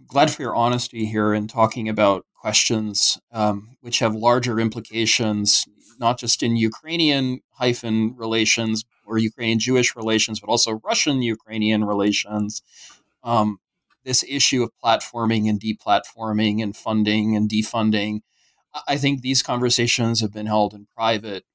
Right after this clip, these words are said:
for many, many years, but, but not so much in public. And I'm hoping that that can be aired. Um, my last question for you is, is,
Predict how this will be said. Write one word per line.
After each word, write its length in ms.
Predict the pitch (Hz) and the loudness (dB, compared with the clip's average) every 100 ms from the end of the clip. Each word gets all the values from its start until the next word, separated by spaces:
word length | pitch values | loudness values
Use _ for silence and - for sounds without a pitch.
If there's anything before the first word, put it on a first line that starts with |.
| _ | _
for 240 | 110 104 - | 0 0 0
many, 260 | 113 117 131 | -4 0 2
many 220 | 113 107 | 2 -2
years, 440 | 107 101 107 107 - | -2 -2 -2 0 -2
but, 180 | - - - | -4 -20 -12
but 160 | 107 123 | -12 -6
not 280 | 117 113 - | 2 2 0
so 180 | - 123 | -4 0
much 280 | 110 113 - | 2 0 -2
in 100 | 110 | -8
public. 440 | - 113 113 - - 110 | 0 2 2 -2 -8 -10
And 200 | 104 113 _ - | -8 -8 _ -20
I'm 120 | 110 | -10
hoping 420 | 117 123 123 110 | -2 -2 0 0
that 160 | 104 - _ _ _ _ _ - | 0 -4 _ _ _ _ _ -6
that 160 | 117 - | -6 -2
can 180 | 110 | -2
be 240 | 101 104 107 | 0 -2 0
aired. 400 | 110 104 101 - _ _ _ _ _ - | 0 0 -2 -10 _ _ _ _ _ -8
Um, 320 | 151 147 151 _ _ _ 185 | -2 0 -2 _ _ _ -8
my 100 | 208 | -2
last 260 | 247 330 | 0 0
question 320 | - 392 302 226 | -4 -2 2 2
for 160 | - | 0
you 260 | 208 208 202 | -4 2 4
is, 160 | 170 - | 4 0
is, 340 | 151 - | -2 -2